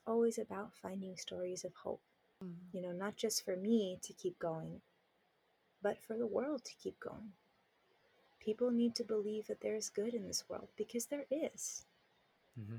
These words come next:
Speaker 1: And my job is just as much about finding those stories of hope as it is about educating people about the environment.
Speaker 2: Mm-hmm.
Speaker 1: At the end of the day, like, there's a lot of good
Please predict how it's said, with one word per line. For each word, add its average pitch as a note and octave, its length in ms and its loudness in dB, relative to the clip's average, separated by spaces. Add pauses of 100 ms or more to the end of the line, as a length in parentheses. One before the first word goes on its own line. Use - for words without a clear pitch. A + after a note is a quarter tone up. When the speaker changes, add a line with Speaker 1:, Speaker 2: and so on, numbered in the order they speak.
(440)
Speaker 1:
And G3 120 0
my G3+ 160 0
job G#3+ 400 2
is A3 220 2
just - 480 2
as A3 140 0
much G#3 280 0
about F#3+ 280 -4
finding G3+ 580 -6
those F#3 200 -6
stories F3 400 -2
of F3 80 -4 (140)
hope F3 220 0 (1080)
as F#3 140 2
it F#3+ 80 -2
is F#3 160 2
about F3 300 0
educating F3 500 0
people D#3+ 420 -2
about D#3 380 -6 (120)
the D#3+ 100 -2
environment. - 680 -12 (240)
Speaker 2:
Mm-hmm. G3 360 -2 (560)
Speaker 1:
At C#4 140 10
the C#4 120 6
end D#4 140 8
of D#4 100 8
the C4 80 4
day, C#4 440 10
like, A3 300 4 (760)
there's B3 140 12
a B3 80 10
lot A3+ 240 8
of G#3+ 140 0
good F3+ 260 6